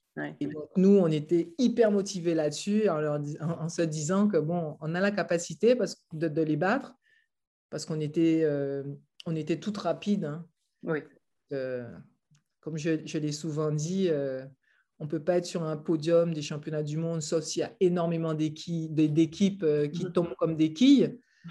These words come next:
Speaker 2: Mais, euh, <laughs>
Speaker 1: <laughs>
Speaker 2: mais il faut quand même, même si on a cette technique, euh, française qui, qui fait gagner du temps,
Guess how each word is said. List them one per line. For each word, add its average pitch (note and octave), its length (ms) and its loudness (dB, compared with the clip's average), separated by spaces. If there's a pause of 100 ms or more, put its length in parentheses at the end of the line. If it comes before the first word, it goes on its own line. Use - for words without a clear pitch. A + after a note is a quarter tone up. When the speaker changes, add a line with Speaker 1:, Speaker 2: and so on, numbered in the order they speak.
(500)
Speaker 2:
Mais, E3+ 360 4
euh, D#3 420 4
<laughs> G#3 580 4
Speaker 1:
<laughs> A3 360 -6
Speaker 2:
mais G#3 300 6
il G3 60 -2
faut G#3 340 6
quand G3+ 200 0
même, G#3 300 2
même G3+ 220 2
si G#3 180 -2
on F#3+ 140 0
a F3 140 -2
cette F3+ 260 -4
technique, G3 560 0
euh, D#3+ 540 2
française F3+ 600 -2
qui, D#3+ 880 -4
qui E3 140 -10
fait F#3+ 180 2
gagner E3 300 4
du D#3 180 -6
temps, - 400 -2